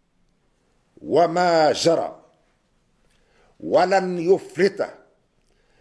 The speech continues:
من العقاب في إطار القانون طبعًا أحد،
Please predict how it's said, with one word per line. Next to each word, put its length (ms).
من 280
العقاب 800
في 220
إطار 460
القانون 680
طبعًا 640
أحد، 300